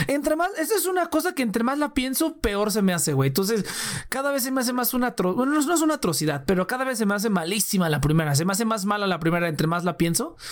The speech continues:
se me hace más mala. Entonces yo le pondría un siete punto cinco o un siete, nada más por la primera. Si la primera hubiera estado un poquito mejor, eh,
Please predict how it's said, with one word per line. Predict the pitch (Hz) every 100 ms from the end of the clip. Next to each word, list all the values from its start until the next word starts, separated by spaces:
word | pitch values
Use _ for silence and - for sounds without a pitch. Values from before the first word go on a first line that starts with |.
| - -
se | - 185
me |
hace | 185 214
más | 202 180
mala. | 175 180 220
Entonces | 226 220 202
yo | 233
le | 254
pondría | 254 202 180 190 208 208
un | 202 202 -
siete | - 220 214 196
punto | 214 208 190
cinco | 185 170 165 - - -
o | 165 175
un | 185 180
siete, | 190 180 175 135 - -
nada | 311 349
más | 349 320
por | 339
la | 240 180
primera. | 175 156 - - - -
Si | -
la | 220
primera | 196 247 311
hubiera | 285
estado | 269 262
un | 220
poquito | 190 208 214
mejor, | 180 165 - - - - - - - 170
eh, | 165 156 147 147 143 139 135 143 143 135